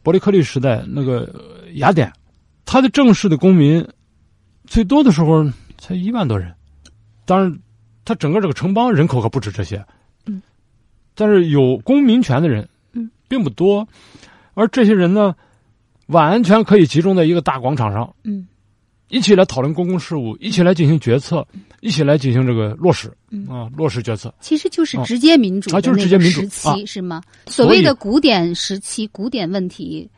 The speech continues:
Speaker 1: 就是
Speaker 2: 就是指的直接民主。
Speaker 1: 直接民主，直接民主的问题。
Speaker 2: 啊。
Speaker 1: 那么所以叫
Speaker 2: 那现代问题，现代民主就是指的代议制民主，选代表。
Speaker 1: 对，那么用萨托利的话来说呢，就是
Speaker 2: 嗯。
Speaker 1: 被统治的民主，或者统治的民主。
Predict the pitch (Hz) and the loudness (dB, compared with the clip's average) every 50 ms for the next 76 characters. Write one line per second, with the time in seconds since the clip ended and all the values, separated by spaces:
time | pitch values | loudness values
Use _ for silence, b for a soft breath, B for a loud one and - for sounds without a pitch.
0 | _ _ _ - 175 156 120 139 123 - - 123 120 123 156 170 165 139 123 135 | _ _ _ -4 -4 -2 -2 -2 -4 -4 -4 -4 -2 2 2 4 4 4 2 2
1 | 180 233 226 208 170 156 165 165 - - - 135 123 165 156 143 151 127 107 - | 2 0 0 0 -4 -8 -12 -14 -14 -10 -8 -6 -4 -2 -2 -2 -4 -4 -6 -8
2 | 98 110 104 107 101 95 87 - _ _ _ 151 156 160 - - 175 190 170 151 | -6 -8 -8 -10 -12 -16 -18 -20 _ _ _ -16 -14 -14 -10 -6 -6 -4 -2 0
3 | 339 359 - - - - 415 392 349 330 311 285 262 269 262 240 240 - 226 214 | 0 -2 -2 -4 -4 -2 -2 0 2 2 2 2 2 0 -2 -4 -4 -6 -8 -10
4 | - - 349 320 294 294 247 214 190 202 220 - 196 175 165 - 202 202 - 208 | -6 -4 -2 -2 -2 -2 -4 -4 -6 -6 -8 -8 -10 -16 -14 -16 -16 -16 -16 -20
5 | - - 151 160 175 185 - 254 226 196 180 170 156 - - 165 165 160 160 170 | -20 -18 -16 -16 -16 -12 -10 -8 -8 -8 -8 -10 -12 -12 -12 -12 -10 -10 -10 -12
6 | - - 160 - 180 - - 185 202 175 - 240 233 196 - 160 147 - 71 - | -14 -16 -20 -20 -20 -16 -14 -14 -14 -10 -8 -8 -8 -8 -8 -12 -18 -18 -20 -20
7 | - _ _ _ _ - 143 123 - _ _ _ _ 180 202 196 196 196 190 190 | -20 _ _ _ _ -8 -8 -8 -8 _ _ _ _ -4 -2 0 0 0 0 2
8 | 190 180 165 143 - 208 208 202 247 240 226 190 147 120 165 160 127 113 110 98 | 0 0 -2 -2 -2 -4 -2 0 0 0 0 0 -2 -4 -2 -2 -2 -2 -4 -6
9 | 120 113 110 107 104 - - 104 101 90 - - _ _ _ _ - 190 196 160 | -6 -8 -10 -10 -10 -10 -10 -8 -8 -10 -10 -14 _ _ _ _ -4 -4 -2 -2
10 | - - - 101 92 95 151 135 110 101 95 95 104 120 - _ _ - 165 147 | -4 -6 -8 -10 -8 -6 -6 -6 -6 -6 -8 -10 -12 -16 -20 _ _ -6 -6 -4
11 | 117 - 131 120 107 95 95 95 180 196 143 107 98 92 92 - - | -4 -4 -4 -4 -4 -6 -6 -6 -4 -4 -4 -4 -4 -8 -10 -12 -18